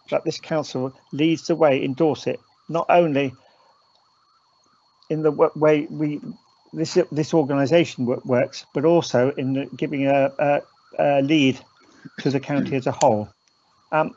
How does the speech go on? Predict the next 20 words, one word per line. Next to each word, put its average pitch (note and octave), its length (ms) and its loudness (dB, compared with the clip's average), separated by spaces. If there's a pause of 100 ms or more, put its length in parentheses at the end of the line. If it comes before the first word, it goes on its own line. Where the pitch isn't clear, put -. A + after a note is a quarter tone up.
(140)
and E3+ 120 0
there's F3 160 0
one, G3+ 460 2
one F#3+ 200 4
or F3+ 60 -4
two F3+ 360 2 (120)
specific - 580 -10
items C#3+ 380 -2
I C3 80 -4
would C3+ 160 -10
like D3+ 160 -4
to - 80 -20
point D3 240 -4
out - 160 2
on D3 100 0
the C#3+ 60 -2
report, C#3 300 -2
if - 60 -6
I D3+ 40 0
may. D#3 340 2